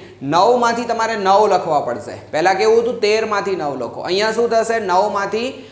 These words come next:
નવ લખો. But હા, એક લેવલ સુધી આ ટ્રીક તમને બહુ જ ફાયદો અપાવશે અને સારામાં સારા માર્ક્સ લાવી શકશો, પૂરા પણ લાવી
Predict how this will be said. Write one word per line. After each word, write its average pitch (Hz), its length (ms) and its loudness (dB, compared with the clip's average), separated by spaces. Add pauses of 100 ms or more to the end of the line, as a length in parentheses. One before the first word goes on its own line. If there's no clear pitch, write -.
(100)
નવ 190 460 2
લખો. 147 280 0 (280)
But 165 200 0 (120)
હા, 175 180 2 (800)
એક 254 280 4 (140)
લેવલ 208 420 2
સુધી 196 400 -6 (240)
આ 196 220 4
ટ્રીક 190 420 -8 (140)
તમને 185 320 -4 (240)
બહુ 170 180 4 (140)
જ 226 100 -4
ફાયદો 190 400 0
અપાવશે 196 560 -2 (400)
અને 180 220 -4
સારામાં 170 500 0
સારા 160 320 0
માર્ક્સ 160 180 -8 (120)
લાવી 170 340 0
શકશો, 170 340 -6 (240)
પૂરા 262 320 2
પણ 165 220 -6
લાવી 123 180 -2